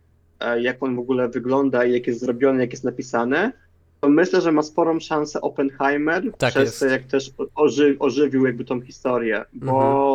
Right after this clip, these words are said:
Speaker 2: Mhm.
Speaker 1: no, mamy z jednej strony właśnie, wiesz, e, no, bardzo mocną jakby Barbie jako taką satyrę, mamy bardzo fajną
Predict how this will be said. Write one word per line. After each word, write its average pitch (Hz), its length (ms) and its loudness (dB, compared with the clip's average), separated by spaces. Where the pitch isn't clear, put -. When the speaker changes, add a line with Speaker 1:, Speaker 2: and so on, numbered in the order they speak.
Speaker 2:
Mhm. - 220 -8
Speaker 1:
no, 139 100 2
mamy 156 280 2
z - 60 -8
jednej 143 200 0
strony 139 320 -2
właśnie, 131 400 -6
wiesz, 117 400 -4
e, 117 380 -2
no, - 160 -6
bardzo 151 300 -2
mocną 143 380 -2
jakby 131 240 -2
Barbie 131 400 -2
jako 127 160 -4
taką 123 260 -8
satyrę, 139 600 -4
mamy 135 280 4
bardzo 135 380 0
fajną 127 500 -2